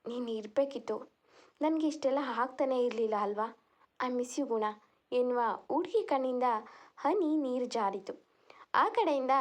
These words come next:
"ನನ್ ಬಂಗಾರ ಅಲ್ವಾ, ಪ್ಲೀಸ್, ನೀನ್ ಹೀಗೆಲ್ಲ ಅಳ್ಬೇಡ. ನನ್ಗೆ ಇಲ್ಲಿ ಕೆಲ್ಸ ಮಾಡೋಕ್ ಆಗಲ್ಲ ಕಣೆ,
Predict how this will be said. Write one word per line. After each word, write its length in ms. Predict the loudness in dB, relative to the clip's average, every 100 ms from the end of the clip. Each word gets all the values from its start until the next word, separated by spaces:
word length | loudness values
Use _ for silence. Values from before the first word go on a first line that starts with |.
| 2 -4 -18 _ -4
"ನನ್ 180 | -2 -2
ಬಂಗಾರ 420 | -2 2 2 2
ಅಲ್ವಾ, 420 | 0 0 -2 -4 _ -10
ಪ್ಲೀಸ್, 380 | -8 -8 -10 -18 _ _ -4
ನೀನ್ 180 | -2 0
ಹೀಗೆಲ್ಲ 320 | 0 0 0 0
ಅಳ್ಬೇಡ. 340 | 0 0 0 0 -2 -4 _ _ _ _ _ _ _ _ -6
ನನ್ಗೆ 520 | -4 -2 -2 0 -2
ಇಲ್ಲಿ 340 | -6 -10 -8
ಕೆಲ್ಸ 320 | -4 -4 0 0
ಮಾಡೋಕ್ 400 | 2 0 -2 -2
ಆಗಲ್ಲ 300 | -2 0 -2
ಕಣೆ, 320 | -2 -4 -6